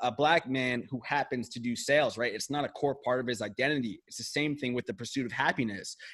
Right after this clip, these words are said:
If we're going with this superficial, um, superficial comparison of a black man picking up a phone, right? Chris Gardner,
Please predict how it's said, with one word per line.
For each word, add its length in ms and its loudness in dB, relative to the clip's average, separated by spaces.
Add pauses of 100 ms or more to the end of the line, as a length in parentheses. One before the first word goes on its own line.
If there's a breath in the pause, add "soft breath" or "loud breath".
If 140 -2
we're 80 -2
going 280 2
with 200 2
this 260 2 (140)
superficial, 1080 2 (300 loud breath)
um, 580 6 (140)
superficial 560 2
comparison 800 0 (300 loud breath)
of 200 2
a 60 -2
black 360 2
man 260 0
picking 260 -2
up 140 -4
a 40 -12
phone, 300 2
right? 180 0
Chris 240 -2
Gardner, 540 2